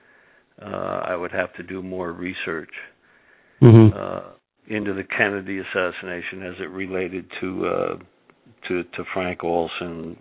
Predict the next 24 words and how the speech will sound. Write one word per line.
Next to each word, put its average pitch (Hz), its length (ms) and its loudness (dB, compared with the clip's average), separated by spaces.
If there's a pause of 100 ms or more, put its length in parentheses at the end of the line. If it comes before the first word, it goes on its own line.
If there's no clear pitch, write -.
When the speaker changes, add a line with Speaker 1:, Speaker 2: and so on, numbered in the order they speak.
Speaker 1:
and 123 180 -2
the 123 80 -2 (100)
C 110 160 0
I 92 200 0
A 90 240 -4
in 85 120 -8
general, 92 500 -8
and, 90 140 -12 (680)
and 120 140 0
that's 156 260 4
the 123 80 -8
primary 107 600 -8
reason 95 480 -16
I, 95 220 -14 (140)
I 104 60 -10
wrote 98 320 -10
the 95 60 -14
book 92 300 -12
A 95 40 -10 (140)
Secret 87 360 -14
Order. 90 440 -10 (560)
Um, 95 680 -2 (320)
it 104 80 -4
was, 101 240 -2